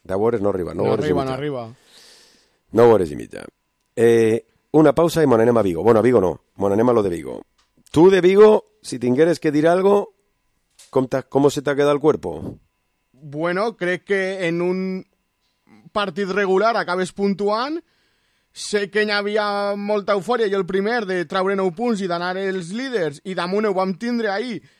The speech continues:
Speaker 2: hasta el noranta-quatre, al final no va ser, però crec que ho va dir Isma ahir al, al final del partit. Després, en novembre, segurament este punt mos agradarà més.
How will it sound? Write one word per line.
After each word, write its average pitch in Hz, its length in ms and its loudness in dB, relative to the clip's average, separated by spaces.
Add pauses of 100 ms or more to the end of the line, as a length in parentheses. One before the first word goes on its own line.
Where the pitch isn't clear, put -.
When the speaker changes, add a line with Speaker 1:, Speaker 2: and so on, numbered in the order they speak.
(140)
Speaker 2:
hasta 180 300 -8
el 185 120 -2
noranta-quatre, 208 800 -6
al 185 160 -4
final 202 320 -4
no 190 160 -2
va 202 80 -4
ser, 247 380 -4
però 175 420 -2 (400)
crec 202 220 -2
que 202 80 2
ho 202 80 2
va 220 120 0
dir 240 180 -8
Isma 196 340 -4
ahir 175 160 -4
al, 170 140 -4
al 170 360 -6
final 175 320 -6
del 170 160 -6
partit. 190 460 -8 (340)
Després, 185 400 -6
en 208 160 0
novembre, 202 320 0
segurament 202 400 -2
este 202 240 -2
punt 208 160 -4
mos 226 160 -2
agradarà 214 480 -2
més. 202 320 -6